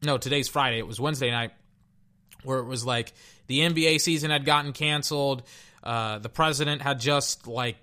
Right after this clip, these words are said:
banned travel to Europe. And then Rudy Gobert had, um, had just cor-, uh, contracted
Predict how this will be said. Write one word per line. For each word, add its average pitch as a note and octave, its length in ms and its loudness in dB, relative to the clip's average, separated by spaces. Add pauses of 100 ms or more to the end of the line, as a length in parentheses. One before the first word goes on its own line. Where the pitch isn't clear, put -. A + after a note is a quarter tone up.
(120)
banned C3+ 440 2
travel C3+ 360 4
to C3+ 80 0
Europe. B2 560 2 (380)
And B2 140 -4
then D3 200 2
Rudy D3 300 2
Gobert C3 720 4 (220)
had, B2 220 0
um, A#2 400 0
had B2+ 240 -4
just C3+ 300 -2
cor-, C3+ 180 -2
uh, A#2 360 0
contracted C#3+ 640 0